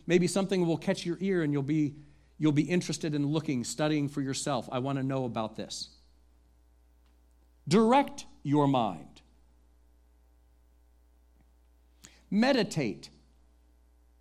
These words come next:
meditate is not silent. Oh, that's the little bone I'll throw out. Meditation is never silent. Meditation is always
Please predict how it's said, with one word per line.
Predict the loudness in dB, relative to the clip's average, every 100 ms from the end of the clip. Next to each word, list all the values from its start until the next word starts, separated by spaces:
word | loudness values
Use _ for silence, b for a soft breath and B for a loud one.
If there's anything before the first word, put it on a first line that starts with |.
| _
meditate | 2 2 2 0 0
is | 0
not | 0 -2
silent. | -2 2 2 0 -4
Oh, | -4 0
that's | -2 -2
the | -4 -2
little | 0 0
bone | 2 2 2
I'll | 0
throw | -2 0
out. | 0 0
Meditation | 0 0 0 -2 0 -2
is | -2
never | 0 0 0
silent. | -2 -2 0 -2 -2
Meditation | -2 -2 -2 -4 -2
is | -4 -2
always | 0 2 2 0